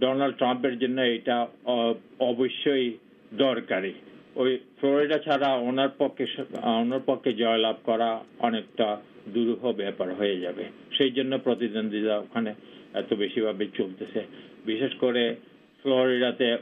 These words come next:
ঊনত্রিশটা, আহ, ইলেকট্রাল ভো-, ভোট রয়েছে, যেটা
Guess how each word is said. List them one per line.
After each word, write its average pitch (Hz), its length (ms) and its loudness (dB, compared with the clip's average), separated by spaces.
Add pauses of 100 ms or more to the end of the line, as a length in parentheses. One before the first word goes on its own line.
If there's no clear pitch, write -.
ঊনত্রিশটা, 123 1000 -2 (720)
আহ, 107 360 2 (400)
ইলেকট্রাল 123 560 2
ভো-, 113 440 -4
ভোট 113 320 2
রয়েছে, 101 460 0
যেটা 117 500 0